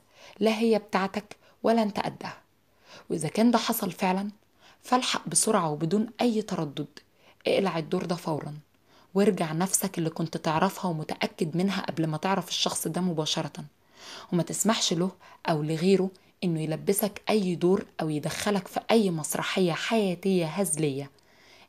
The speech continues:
اوعى تلبس، اوعى تلبس.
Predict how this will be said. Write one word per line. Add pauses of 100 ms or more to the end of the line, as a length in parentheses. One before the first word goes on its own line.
(180)
اوعى
تلبس، (520)
اوعى
تلبس.